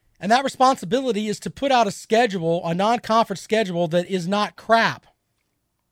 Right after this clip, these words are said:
But if you do have to, have to put out the schedule that they have, please don't come out and say, "We'll play anybody," because you're,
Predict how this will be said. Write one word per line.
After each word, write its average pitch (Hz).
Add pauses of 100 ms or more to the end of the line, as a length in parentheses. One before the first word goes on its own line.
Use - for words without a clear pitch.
(720)
But 254
if 269
you 269
do 247 (100)
have 226
to, 202 (100)
have 226
to 185
put 240
out 196
the 165
schedule 190
that 160
they 147
have, 220 (1000)
please 294
don't 233
come 220
out 196
and 180
say, 175
"We'll 190
play 196
anybody," 143
because 226
you're, 254